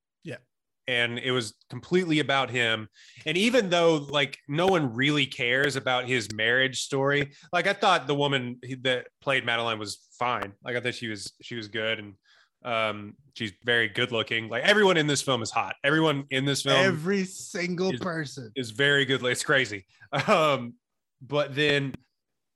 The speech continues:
Speaker 2: uh, I, I just, I didn't care about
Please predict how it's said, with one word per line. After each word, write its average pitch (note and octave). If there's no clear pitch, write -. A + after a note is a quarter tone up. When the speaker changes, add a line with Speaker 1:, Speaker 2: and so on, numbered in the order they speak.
Speaker 2:
uh, B2+
I, C#3+
I D#3
just, D3
I D3+
didn't A3+
care F3+
about C#3+